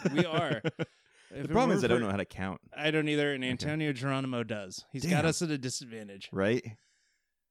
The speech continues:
Speaker 2: So I believe <laughs> we were supposed to do a, a, a partly metal, partly real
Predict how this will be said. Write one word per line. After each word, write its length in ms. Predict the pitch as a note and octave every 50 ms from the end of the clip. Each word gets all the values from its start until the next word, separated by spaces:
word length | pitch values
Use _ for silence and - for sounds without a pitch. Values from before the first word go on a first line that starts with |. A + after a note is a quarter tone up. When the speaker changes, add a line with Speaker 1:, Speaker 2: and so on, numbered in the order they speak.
| _ _ _ _ _
Speaker 2:
So 440 | - - - - E3 D#3 D3 D3 - F#2+
I 220 | - C#3 F3 G#3+ G#3+
believe 580 | E3+ E3+ E3+ D#3+ D3+ - F3 F3 F3 C#3+ A2
<laughs> 20 | D#3+
we 200 | F#3 E3 E3 E3+
were 120 | E3 D3
supposed 260 | C3 - D3+ C3 - -
to 60 | C#3
do 180 | C3 C3 B2+
a, 40 | B2
a, 680 | A#2+ A#2 A#2 A#2 A#2 A2+ F2+ F#2 G#2 F#2 B1 G1+ F2 A#2
a 40 | A2+ - _
partly 380 | - D3 E3 F#3+ G3+ F#3+ E3+ D3+
metal, 380 | D3+ D3+ D3 C#3+ C#3 C3+ C3 A#2+
partly 500 | - - C3 C#3+ E3+ D#3 B2+ D3+ C3+ C3
real 640 | B2 B2+ C3 B2+ A#2+ A2+ A2 G#2 G2+ F#2+ F#2+